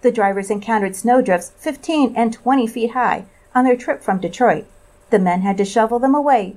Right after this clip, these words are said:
in many places to get through. Two of the men, H. Wilson and James Wilbur, head of the truck department of the Packard Company in Washington, D C, were taken sick from exposure on the way and are confined to their homes at Park Hotel.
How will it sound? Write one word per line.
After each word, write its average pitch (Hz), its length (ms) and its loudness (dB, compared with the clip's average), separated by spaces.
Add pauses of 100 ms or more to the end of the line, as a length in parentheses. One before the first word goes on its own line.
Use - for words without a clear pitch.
in 208 140 0
many 226 180 2
places 196 560 -2 (140)
to 190 100 -2
get 175 240 -6
through. 170 400 0 (760)
Two 214 220 2
of 294 100 2
the 190 80 0
men, 180 400 -2 (140)
H. 180 260 -6
Wilson 180 360 0
and 170 200 -8
James 175 300 -6
Wilbur, 226 460 0 (320)
head 262 160 2
of 247 120 -2
the 240 80 -2
truck 294 300 -2
department 226 540 -2
of 175 100 -16
the - 80 -8
Packard 285 460 -4
Company 202 420 -6
in 185 100 -4
Washington, 190 520 -2
D 180 160 -4
C, 208 400 -4 (380)
were 254 140 4
taken 269 360 0
sick - 320 -2
from 220 160 0
exposure 226 680 2
on 185 140 2
the 170 80 -2
way 170 340 -2 (340)
and 262 140 4
are 269 100 6
confined 277 540 0
to 277 80 -2
their 262 140 4
homes 285 480 -4 (340)
at - 300 0
Park 175 240 0
Hotel. 214 500 -2